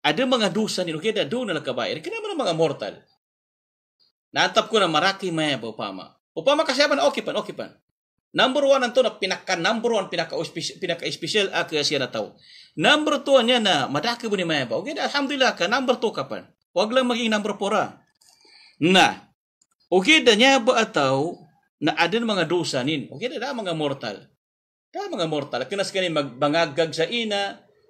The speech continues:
Dia kena sekani perang tu, dah mana minatin atau dia kena mana materi sekani mamanta ke, eh, dia ke-, apa zakat pun sekani.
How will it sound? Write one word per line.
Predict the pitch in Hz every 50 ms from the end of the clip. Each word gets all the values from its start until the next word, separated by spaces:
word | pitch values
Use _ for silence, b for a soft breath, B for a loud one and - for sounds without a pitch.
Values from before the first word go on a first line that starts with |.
| _ _
Dia | - - 139 135
kena | 151 147 151 147
sekani | - 165 - - 156 151 151 151 156 151
perang | 151 160 156 151 156 170 208 233 240 254 240 240 240 233
tu, | - 190 190 196 202 196 - _ _ _ _ _ -
dah | 120 139 147 156 160
mana | 175 170 175
minatin | 170 165 160 156 165 165 165 - 175 175 175 175
atau | - 202 - - 185 185 190 196 196 185 - - _ _ _ _ _ _ _ _ _
dia | - 135 139 135
kena | 160 165 170 170
mana | 170 170 170 170 170
materi | 170 175 175 170 170 165 165 160 185 170 175
sekani | 170 170 - 175 165 170 165
mamanta | 165 165 170 220 262 262 254 240 269 247 254
ke, | - 262 254 247 277 - _ _ _ _ _ _ _ - -
eh, | - - 175 185 175
dia | 160 151
ke-, | - 185 - -
apa | - 175
zakat | 139 170 - - 147 135 131 -
pun | 175 185
sekani. | 185 240 233 - 269 254 214 208 226 240 214